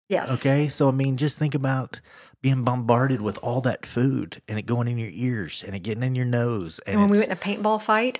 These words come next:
Speaker 1: I just hid the whole time and
Speaker 2: See?
Speaker 1: tried not to get shot.
Speaker 2: Uh,
Speaker 1: But I think, but I
Speaker 2: that's
Speaker 1: think,
Speaker 2: fine.
Speaker 1: but I think that would
Speaker 2: No.
Speaker 1: I think a water balloon would feel like the paintball.
Speaker 2: No, it wouldn't. It's soft.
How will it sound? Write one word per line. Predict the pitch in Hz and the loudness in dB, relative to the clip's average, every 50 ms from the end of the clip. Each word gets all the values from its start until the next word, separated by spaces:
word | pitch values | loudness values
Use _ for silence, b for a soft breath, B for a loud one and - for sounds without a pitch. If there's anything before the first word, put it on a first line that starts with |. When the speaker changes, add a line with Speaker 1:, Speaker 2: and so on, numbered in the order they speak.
| - - | -6 -6
Speaker 1:
I | 208 | -6
just | 214 202 - | -4 -4 -4
hid | - 185 190 190 | -4 -4 -4 -4
the | 190 | -2
whole | 165 180 170 | -2 -2 -2
time | - 185 180 175 170 | -2 -4 -6 -4 -4
and | 175 | -2
Speaker 2:
See? | - 123 123 | 0 2 2
Speaker 1:
tried | 131 143 160 | 4 4 4
not | 185 185 180 170 | 4 4 2 0
to | - | -2
get | - - - | -6 -8 -6
shot. | - - 185 180 185 180 - - - - _ _ - | -6 -4 -4 -4 -4 -6 -6 -10 -14 -18 _ _ 0
Speaker 2:
Uh, | 90 95 90 87 85 - - - | 2 2 2 2 0 0 2 4
Speaker 1:
But | 254 | 4
I | 262 262 | 4 4
think, | 294 285 B B B B B - | 2 -2 B B B B B -2
but | 285 285 | -2 2
I | - | 2
Speaker 2:
that's | - - - | 2 2 4
Speaker 1:
think, | 165 131 131 117 | 4 2 2 0
Speaker 2:
fine. | - - - - | -4 -10 -12 -8
Speaker 1:
but | 285 277 | -6 -4
I | |
think | 294 294 277 | -2 -2 0
that | 285 - | 0 0
would | 220 262 254 - - - _ _ _ _ _ _ _ _ _ _ _ _ _ - | -2 -2 -4 -8 -12 -18 _ _ _ _ _ _ _ _ _ _ _ _ _ 0
Speaker 2:
No. | 113 104 104 113 - | 2 2 2 2 2
Speaker 1:
I | - - | 0 -2
think | 214 - 262 269 - | 0 0 -2 0 2
a | 262 | 2
water | 220 214 233 240 277 320 | 2 2 2 2 2 2
balloon | 311 254 247 226 220 220 | 2 2 2 2 2 0
would | 226 220 208 | 0 -2 -4
feel | - - 247 226 | -2 -2 -2 0
like | 226 226 220 | 0 -2 -4
the | - - | -4 -6
paintball. | 226 269 269 - - - - - - - | -6 -6 -6 -4 -6 -6 -6 -6 -4 0
Speaker 2:
No, | 143 156 160 156 127 104 90 82 | 4 6 6 8 8 6 6 4
it | 87 98 | 2 2
wouldn't. | 113 127 127 95 78 69 - - - - _ _ - | 2 2 2 2 -2 -8 -12 -16 -20 -20 _ _ -10
It's | 202 - - | -6 -4 -2
soft. | - - 151 151 147 - - - - - - | -2 0 2 2 2 0 -2 -6 -12 -16 -18